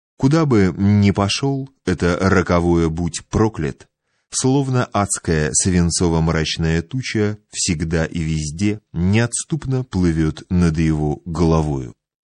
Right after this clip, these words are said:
Эта мысль и это чувство стали в нем, наконец, полною манией.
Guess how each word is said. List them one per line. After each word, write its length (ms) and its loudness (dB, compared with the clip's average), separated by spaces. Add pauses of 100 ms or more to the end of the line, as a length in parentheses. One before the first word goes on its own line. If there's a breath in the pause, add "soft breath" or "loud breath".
(520)
Эта 420 2
мысль 680 0
и 240 0
это 480 0
чувство 640 -4
стали 360 0
в 100 -4
нем, 360 0
наконец, 680 0
полною 720 0
манией. 800 -2